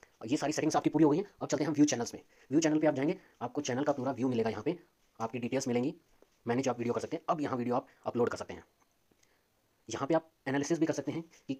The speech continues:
किस तरह की audience ने आपकी video देखी है और किस एज की, किस time पे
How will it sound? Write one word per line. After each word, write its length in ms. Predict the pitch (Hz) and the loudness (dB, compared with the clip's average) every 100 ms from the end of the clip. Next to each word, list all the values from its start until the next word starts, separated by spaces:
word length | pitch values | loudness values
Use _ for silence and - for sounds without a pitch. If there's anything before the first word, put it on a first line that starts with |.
| _ | _
किस 160 | 143 - - _ _ _ - | -6 -6 -18 _ _ _ -6
तरह 120 | 131 | -4
की 100 | 151 | 0
audience 220 | 131 135 | 0 0
ने 60 | 127 | -2
आपकी 120 | 123 | -4
video 180 | 120 117 | -2 -2
देखी 180 | 113 139 | -2 -2
है 100 | 147 _ _ _ - - - - | -4 _ _ _ -20 -20 -18 -10
और 80 | 120 | -4
किस 180 | 156 135 | -2 -2
एज 160 | 127 | -6
की, 140 | - 113 | -6 -6
किस 180 | - 131 | -2 0
time 160 | 127 | -2
पे 180 | 120 | -2